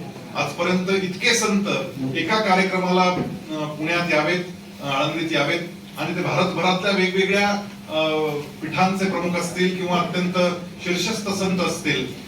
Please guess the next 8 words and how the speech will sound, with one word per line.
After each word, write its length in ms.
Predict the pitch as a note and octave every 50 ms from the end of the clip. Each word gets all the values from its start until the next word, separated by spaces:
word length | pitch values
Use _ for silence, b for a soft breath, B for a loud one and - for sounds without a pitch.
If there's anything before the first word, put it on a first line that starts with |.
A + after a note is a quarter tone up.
| - - D3
अ, 300 | C#3+ D3 D3 D3 - D#3
इतक्या 360 | F3 F3 - - A#3 A3 G#3+
मोठ्या 280 | G3 F#3 F3+ G3 G3+ G3
प्रमाणावर 540 | G3 F#3 F3+ F3+ F3+ F#3 F#3+ G3 G3+ G#3+ G#3+
संतांचं 800 | G3+ G3 F#3 F3+ F3 F3+ F#3 F#3 F3+ - F3+ F#3 F3+ F3+ E3+
पुण्यामध्ये, 500 | D3+ D3+ D#3 D#3+ D#3+ D#3+ D#3 D3+ D#3+ E3 E3 E3 E3 E3 - - - -
आळंदी 280 | C3 C#3+ D3 D3+ D3+ D#3
नगरीमध्ये 640 | D3 C#3+ C#3 C#3 C#3+ C#3+ C#3+ C#3+ D3+ D#3 D#3+ -